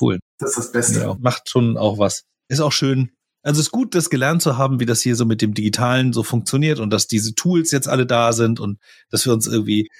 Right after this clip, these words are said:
Speaker 1: über viele Grenzen hinweg, ohne dass wir lange im Auto oder in der Bahn oder im Flieger oder so sein müssen, irgendwie uns unterhalten können. Aber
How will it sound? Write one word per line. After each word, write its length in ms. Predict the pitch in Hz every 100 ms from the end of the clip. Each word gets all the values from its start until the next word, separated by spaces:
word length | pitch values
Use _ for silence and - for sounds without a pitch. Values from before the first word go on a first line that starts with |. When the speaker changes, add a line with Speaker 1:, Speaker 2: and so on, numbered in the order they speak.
| - -
Speaker 1:
über 180 | 120 113
viele 220 | 185 156
Grenzen 320 | 131 135 131
hinweg, 320 | 117 123 139
ohne 240 | 127 131 113
dass 120 | -
wir 60 | 113
lange 220 | 113 127
im 140 | 110
Auto 400 | 101 127 127 123
oder 220 | 123 110
in 60 | 107
der 100 | 104
Bahn 380 | 107 110 113 117
oder 140 | 101
im 100 | 104
Flieger 380 | - 131 117 113
oder 120 | 107
so 120 | 107
sein 240 | 104 107 107
müssen, 220 | 107 117
irgendwie 260 | 107 107 110
uns 160 | 101
unterhalten 360 | 107 104 135 131
können. 240 | 117 117 - - _ _ _ _
Aber 420 | 101 120 156 180